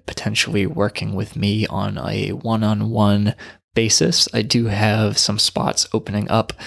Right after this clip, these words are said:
for one-on-one online coaching.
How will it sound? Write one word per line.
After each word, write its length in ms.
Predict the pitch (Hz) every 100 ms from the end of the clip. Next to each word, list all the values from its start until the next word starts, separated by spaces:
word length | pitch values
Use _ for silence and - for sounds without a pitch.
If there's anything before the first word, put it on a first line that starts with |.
| - -
for 540 | - 101 98 98 98 -
one-on-one 760 | 101 104 98 104 101 98 98 - -
online 640 | 95 98 98 95 92 - -
coaching. 560 | - 107 - - 208